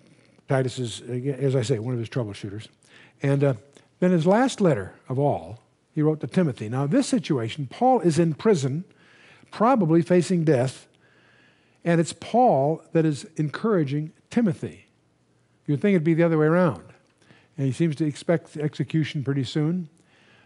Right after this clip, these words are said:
uh, but he had been traveling recently. He left his cloak and his, some books at Troas, apparently, and, uh, he'd been at Miletus and Corinth, uh, leaving friends in all those places. And, uh, and there's a hint that he may have also been at Ephesus.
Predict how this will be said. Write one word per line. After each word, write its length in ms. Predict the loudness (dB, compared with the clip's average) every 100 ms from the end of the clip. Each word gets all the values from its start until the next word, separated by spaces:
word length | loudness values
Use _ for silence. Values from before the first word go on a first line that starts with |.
| _
uh, 100 | -6
but 140 | -4 0
he 60 |
had 160 | 0 0
been 100 | -2
traveling 360 | 0 0 0 -2
recently. 340 | -4 -6 -4
He 80 | -2
left 220 | -2 -2
his 100 | -8
cloak 460 | -6 -2 -2 -4 -8
and 100 | -8
his, 120 | -8
some 220 | -6 -6
books 280 | -6 -8 -10
at 100 | -10
Troas, 380 | -6 -4 -6 -8
apparently, 480 | -8 -8 -6 -8
and, 160 | -8 -10 -16 -20 _ _ -12
uh, 60 | -6
he'd 200 | -6 -4
been 120 | -6
at 100 | -6
Miletus 480 | -6 -4 -4 -6 -8
and 140 | -10
Corinth, 440 | -8 -8 -8 -10
uh, 40 | -10
leaving 260 | -6 -6
friends 380 | -8 -6 -6 -6
in 80 | -8
all 100 | -10
those 200 | -12 -14
places. 440 | -14 -14 -14 -20 _ _ _ _ _ -10
And, 240 | -10 -8
uh, 60 | -10
and 80 | -12 _ _ _ -20 _ _ _ _
there's 180 | -10 -6
a 40 |
hint 160 | -6 -4
that 80 | -4
he 60 |
may 100 | -4
have 100 | -6
also 260 | -6 -8 -8
been 200 | -8 -8
at 60 |
Ephesus. 480 | -8 -10 -10 -12 -12